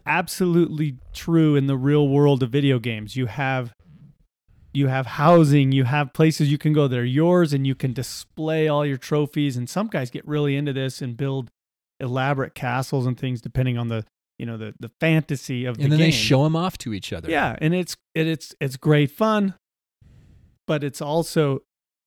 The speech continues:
Speaker 1: what people in the real world do. They
Speaker 2: Right.
Speaker 1: build these enormous things, and they, they brag to their other very wealthy friends about all the stuff they have.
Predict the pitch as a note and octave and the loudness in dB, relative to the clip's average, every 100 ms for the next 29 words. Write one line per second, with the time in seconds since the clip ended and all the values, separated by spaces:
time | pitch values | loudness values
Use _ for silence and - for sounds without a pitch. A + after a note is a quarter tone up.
0 | _ _ C#3 - - D#3+ - D3 D3 C3+ | _ _ -2 -2 0 0 2 2 4 4
1 | B2 B2+ D3+ C#3 B2+ C3 D3+ C3 B2 - | 2 4 4 4 2 4 4 4 -2 -10
2 | A#2+ A#2+ A2+ B2 - _ A2+ C#3 C3 A#2 | -4 -2 -2 -4 -8 _ -2 2 2 4
3 | C#3 B2+ C#3 B2+ C3+ C3 C3+ C3+ C3 - | 2 4 0 2 2 2 2 0 -4 -8
4 | _ _ _ - A#2+ B2 B2+ B2 A#2 A#2 | _ _ _ -8 -6 -4 -4 -4 -6 -8
5 | C3+ _ C3+ A#2+ A#2 - _ _ B2 C3 | -10 _ -6 -4 -6 -10 _ _ -6 -2
6 | B2 C3 D#3+ B2+ - D#3 C#3 C3+ B2+ E3+ | 0 0 -2 -4 -2 0 0 -4 -4 -2
7 | F3+ C#3+ C3+ _ _ _ _ - C#3+ - | 0 0 -2 _ _ _ _ -20 -20 -6
8 | C#3+ B2+ C3 B2+ A#2 D3+ C#3 G2 G2+ A#2+ | -2 0 2 0 0 -2 -4 -4 -8 -6
9 | A#2+ G2+ G2 A2 A#2+ - G#3 - A2 G#2+ | -8 -10 -10 -12 -10 -6 -6 -4 -6 -8
10 | - | -12